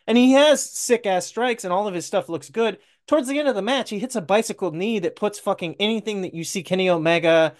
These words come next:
or fucking Soup do on A E W T V to shame. Like, I've always said that Sakaguchi has the best bicycle knee in all of wrestling, and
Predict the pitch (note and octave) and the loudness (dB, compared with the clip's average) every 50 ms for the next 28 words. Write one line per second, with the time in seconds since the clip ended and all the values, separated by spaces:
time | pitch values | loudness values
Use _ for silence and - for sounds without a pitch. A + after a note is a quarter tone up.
0 | _ _ _ - D#3+ D3+ D3 C3+ B2 B2+ _ _ - F#3 E3+ E3+ E3 C#3+ C3+ C3+ | _ _ _ -4 -2 -2 0 -2 -4 -8 _ _ -4 -4 -4 -4 -4 -8 -8 -8
1 | - - G3 G3+ G3 - - C#3+ F3+ F3+ E3+ E3 D#3 D3+ D3 D3 - E3 D#3+ D#3 | -6 -2 -2 -2 -2 -2 -6 -2 0 0 2 2 2 2 0 -2 -2 -2 -2 -2
2 | C#3+ D#3+ D#3 D3+ C#3+ C3+ C#3 F3 F#3+ D#3+ F#3 F3+ - D#3 C3 - - F#3+ F#3+ E3+ | 0 0 -2 -2 -2 -6 -8 -8 -8 -8 -8 -8 -6 -4 -4 -2 0 0 2 2
3 | C#3+ C#3+ C#3+ D3+ _ _ _ _ _ _ - F3+ F3 F3+ - F3 G3+ G#3 F3+ F3 | 2 -2 -4 -6 _ _ _ _ _ _ 0 0 0 2 2 2 2 4 4 4
4 | F#3+ A3 G#3+ F#3+ D#3+ C#3 - - F3 D#3+ C#3+ D3 C#3+ C3+ C3+ - - G3 E3 - | 4 4 4 2 0 0 0 0 0 0 0 0 -6 -6 -8 -8 -4 -4 -4 -4
5 | E3+ C#3+ D#3 F3 - E3+ D3+ C3 D#3 D#3+ D3+ D3 C#3+ - C#3+ D3 E3 D#3+ - - | -4 -6 -6 -6 -6 -4 -4 0 0 0 -2 -2 -4 0 2 0 0 0 0 0
6 | D3 D3+ D3+ - D#3+ - D3+ C3+ C#3 D3+ D#3+ D#3+ C#3+ C3+ C#3 D#3 E3 D3 B2+ C#3+ | 0 0 0 -2 -6 -6 -6 -6 -4 -4 -4 -4 -2 0 0 0 0 0 0 0
7 | D3+ D#3+ - D#3 D3 D3 C#3 C3 C3 C#3+ | 0 0 0 -4 -8 -6 -6 -8 -8 -10